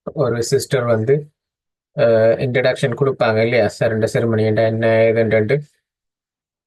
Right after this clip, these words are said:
சில இடங்கள்ல அவர்கள் எப்பயுமே சொல்லுவார்கள், ஒரு குமாரி வந்து தாயினுடைய வீட்டுக்கு வெளியால விட்டு இன்னொரு இடத்துக்கு வரைக்குள்ள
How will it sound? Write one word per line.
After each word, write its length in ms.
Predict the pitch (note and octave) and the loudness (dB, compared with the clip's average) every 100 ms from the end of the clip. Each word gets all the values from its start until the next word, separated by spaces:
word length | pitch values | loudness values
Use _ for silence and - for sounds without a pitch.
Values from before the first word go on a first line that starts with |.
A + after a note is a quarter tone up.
| _ | _
சில 400 | _ - - A#2 | _ -10 -2 2
இடங்கள்ல 360 | A#2 A#2 A#2+ A#2+ | 2 2 0 2
அவர்கள் 300 | A#2 A#2 A2 | 2 2 2
எப்பயுமே 280 | A#2 A#2 A#2+ | 2 0 0
சொல்லுவார்கள், 720 | - A2+ A2+ A2+ - D3 D#3 _ _ _ _ _ _ _ _ _ _ _ _ _ _ _ | -2 0 2 0 0 -2 -2 _ _ _ _ _ _ _ _ _ _ _ _ _ _ _
ஒரு 240 | - C#3 A#2+ | -4 -2 0
குமாரி 380 | C#3 B2 B2+ B2+ | -2 0 0 0
வந்து 600 | A#2+ A2+ C#3+ D#3+ - - _ | 0 2 0 0 -6 -20 _
தாயினுடைய 440 | B2+ A#2 B2 A#2+ A#2+ | -4 -2 0 0 2
வீட்டுக்கு 580 | - - - - - B2 | 2 2 -2 0 0 2
வெளியால 300 | B2+ B2+ A#2+ | 0 0 0
விட்டு 240 | G#2+ B2 | 0 0
இன்னொரு 280 | A#2 A#2+ A#2+ | 0 0 0
இடத்துக்கு 380 | A#2 A#2 A2+ A#2+ | -2 -2 -2 0
வரைக்குள்ள 680 | A2+ A#2 A#2 A#2+ D3 F#3+ | 2 2 0 -2 -2 -4